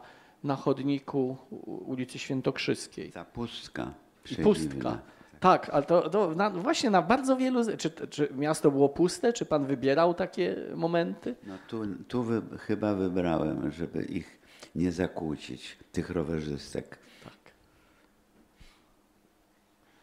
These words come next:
Speaker 1: I jeszcze, y, y, to też jest ulica Świętokrzyska, tylko trochę wcześniej, bo od strony ulicy Kopernika.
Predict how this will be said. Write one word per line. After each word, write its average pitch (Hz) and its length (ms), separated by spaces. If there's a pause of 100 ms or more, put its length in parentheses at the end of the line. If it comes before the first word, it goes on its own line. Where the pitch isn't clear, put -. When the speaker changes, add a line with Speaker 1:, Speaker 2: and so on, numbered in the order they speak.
(380)
Speaker 1:
I 160 120
jeszcze, 165 640
y, 127 520
y, 156 40
to - 140
też - 180
jest 330 140
ulica 170 320
Świętokrzyska, 135 840 (420)
tylko 185 520
trochę 220 400
wcześniej, 208 560
bo 208 180
od 202 140
strony 196 360
ulicy 196 300
Kopernika. 196 800